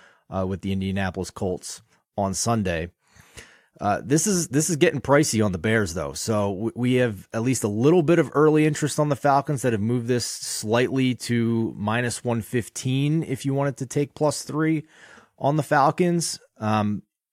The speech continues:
just curious if this comes off the three, would you be interested in Chicago? If it doesn't, is it too much and you're going to bet Atlanta?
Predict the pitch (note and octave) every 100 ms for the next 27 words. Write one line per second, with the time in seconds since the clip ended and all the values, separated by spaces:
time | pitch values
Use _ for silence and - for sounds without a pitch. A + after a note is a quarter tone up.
0 | - E3+ E3 - E3 F3+ F#3 F3+ - -
1 | C3 A#2+ - G2+ C3+ - C3+ G#2+ A2+ B2+
2 | D3+ E3 D3+ D#3+ D#3+ D#3+ C#3 G#2+ A2 G2
3 | A#2+ D3+ B2 - D#3 D3+ - - D3+ D3+
4 | D#3 D#3 D3+ - - - _ - G2+ A#2
5 | G2+ E2+ B2 C3+ B2 C#3+ C#3 G#2+ G#2+ -
6 | A2+ G2+ A2 B2+ - - - G#2+ G#2 F#2+
7 | A2+ A2 G#2 F2 G#2+ - F2 F2+ A2+ A#2+
8 | B2+ B2+